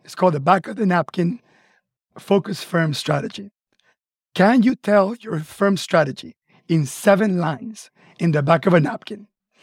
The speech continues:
And these seven lines would have to have one statement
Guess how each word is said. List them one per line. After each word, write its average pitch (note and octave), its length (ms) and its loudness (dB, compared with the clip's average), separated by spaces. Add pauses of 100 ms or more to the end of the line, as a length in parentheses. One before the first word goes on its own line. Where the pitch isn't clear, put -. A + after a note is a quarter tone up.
(340)
And F#3 160 -6 (300)
these G3+ 260 4
seven G#3 340 2
lines D#3 440 -4 (240)
would E3+ 140 2
have D#3+ 180 2
to - 80 -2
have D#3 140 2
one F#3 300 2
statement G#3+ 640 -2